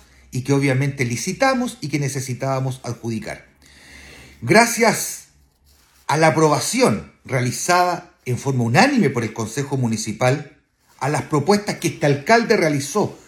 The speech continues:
junto a su equipo técnico, logramos aprobar la licitación que nos va a permitir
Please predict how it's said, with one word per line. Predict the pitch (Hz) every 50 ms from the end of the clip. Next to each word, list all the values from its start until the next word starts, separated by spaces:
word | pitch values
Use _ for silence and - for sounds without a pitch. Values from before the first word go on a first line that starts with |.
| _ _ _
junto | - - 143 147 - -
a | 135
su | - 131
equipo | 123 127 143 143 147 143 139
técnico, | 170 185 208 220 226 220 226 220 208 - - _ - - - - - _ _
logramos | - 131 170 175 165 170 208 247 262 262 262 - -
aprobar | 214 175 185 180 185 208 226 214 - - - -
la | - 127 147 143
licitación | 143 135 - 143 143 143 170 156 - 233 254 226 180 - - - - - - - - - - _ _ _ _
que | - 170 175
nos | 190 170 147 156
va | 233
a | 247
permitir | 247 247 220 214 202 185 - 220 233 269 208 196 - -